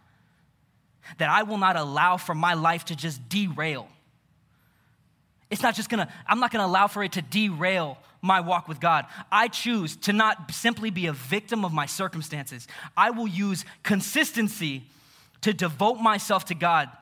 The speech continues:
staying connected to the vine. Because without him, I don't get the spiritual nutrients that I need.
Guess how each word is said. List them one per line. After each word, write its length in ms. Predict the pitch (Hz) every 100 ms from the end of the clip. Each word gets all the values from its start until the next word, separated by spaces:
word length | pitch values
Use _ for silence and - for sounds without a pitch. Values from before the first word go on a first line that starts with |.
| _ _ _ _ _ _ _ _ _ _ _ _ _ _ _ _
staying 580 | - - 214 202 165 147 -
connected 560 | 170 180 185 - 147 123 _ _ _ -
to 80 | 151
the 80 | 147
vine. 340 | 175 165 135 - _ _ _ _ _ _ _ _ _ _ _ _ - - - _
Because 400 | 156 180 165 - - _ _ _ _ _ _
without 380 | 170 170 190 190
him, 260 | 156 156 185 _ _ _ _ _ _ _ _ _ _ _ _ _ _ -
I 60 |
don't 160 | 175 180
get 160 | 165 170
the 60 |
spiritual 420 | 165 180 170 165
nutrients 360 | 165 190 165 135
that 100 | 139
I 80 | 131
need. 180 | 123